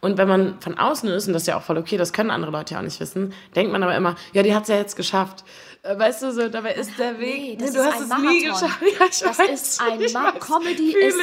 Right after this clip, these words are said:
Speaker 1: ich.
Speaker 2: ein Marathon.
Speaker 1: Ja.
Speaker 2: Und ich weiß auch nicht, ich glaube, ich werde niemals ankommen. Vielleicht werde ich höchstens privat in meinem Leben irgendwann mal ankommen, aber ich glaub, beruflich, in jeder künstlerischen Branche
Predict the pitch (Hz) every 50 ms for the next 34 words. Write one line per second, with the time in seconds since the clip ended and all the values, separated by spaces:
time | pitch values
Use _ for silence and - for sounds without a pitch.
0 | 339 330 233 233 233 226 220 226 233 226 220 208 208 - - 202 185 180 185 185
1 | 190 - - - 269 - 151 151 - 233 233 220 - 247 240 - - 240 247 262
2 | 262 - - 233 220 214 214 214 214 220 208 - 233 233 240 226 247 247 240 233
3 | 226 240 233 240 254 294 320 285 240 214 190 185 190 190 - - - 196 196 190
4 | 190 - - 214 202 208 220 254 285 370 403 - - 262 262 262 262 - 269 277
5 | 277 - 269 269 269 - - 220 214 - - 233 208 202 220 240 262 277 269 226
6 | 208 196 196 190 185 185 180 180 180 180 175 - 185 175 185 180 180 185 185 185
7 | 190 190 185 180 - - 196 202 233 254 - 220 214 220 214 214 - 226 226 226
8 | - 214 202 226 294 330 330 - - 277 269 262 269 277 269 - - - - -
9 | - - _ - 247 233 220 214 208 185 226 294 339 330 285 277 - - 269 262
10 | 269 262 - - 240 226 214 214 214 - 208 185 190 196 208 220 247 262 254 240
11 | 240 233 233 233 226